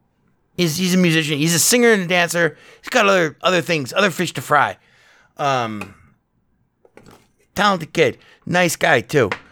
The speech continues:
Uh, now he's grown up. Uh, grown, filled out pretty well. It's shocking how that never happened for me.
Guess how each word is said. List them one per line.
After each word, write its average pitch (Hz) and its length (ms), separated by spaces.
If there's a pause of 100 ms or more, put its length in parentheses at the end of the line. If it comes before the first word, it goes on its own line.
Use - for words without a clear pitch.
(240)
Uh, 117 320
now 110 200
he's 104 160
grown 110 240
up. 98 180 (640)
Uh, 110 420 (240)
grown, 165 460
filled 180 280
out 139 300
pretty 139 160
well. 123 180
It's - 200
shocking 120 680
how 113 460
that 117 180
never 110 220
happened 104 340
for 104 140
me. 101 640